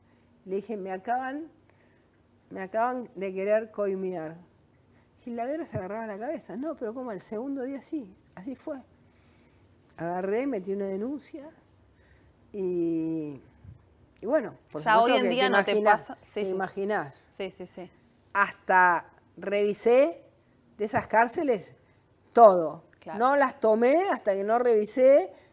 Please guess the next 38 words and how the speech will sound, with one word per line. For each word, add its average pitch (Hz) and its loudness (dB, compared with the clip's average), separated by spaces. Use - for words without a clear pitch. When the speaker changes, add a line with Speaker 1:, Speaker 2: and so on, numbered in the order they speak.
Speaker 1:
la 202 2
última 247 2
alarma, 277 6
Speaker 2:
Ujú. 190 -18
Speaker 1:
porque 175 0
sabía 220 2
que, 180 -4
digamos, 180 -4
y 175 -6
encontré 185 2
muchas 214 -2
fallas, 220 -6
¿no? 214 -4
Speaker 2:
Ujú. 190 -12
¿Y 226 -8
qué 254 -4
pasa 285 -2
si 233 -6
hoy 247 0
en 240 -4
día, 247 0
porque 165 -10
ya 180 -6
todos 202 -2
saben 214 4
que 196 -6
con 175 -8
vos 214 4
no, 190 -2
eso 202 -4
no 196 -6
s-, - -14
no 202 -4
Speaker 1:
No 208 -4
hay 214 2
Speaker 2:
pueden 214 6
Speaker 1:
joda. 180 4
Speaker 2:
transar? 202 2